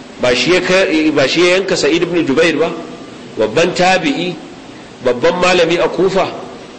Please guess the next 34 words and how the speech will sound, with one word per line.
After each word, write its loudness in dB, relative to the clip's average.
babban 2
ɗalibi 2
a 4
makarantar 0
Abdullahi 2
dan 2
Abbas. -2
Ba 2
shi 0
ya 2
masa 2
yankan 2
rago 0
ba, 0
saboda 4
ya 0
ƙi 2
goyon 4
bayansa 0
akan 0
abin 0
da 0
yake 0
yi 0
na 4
zalunci 2
da 0
ta'addanci. -4
To, -6
amma 0
duk 0
da 2
haka, -4
Abdullahi 2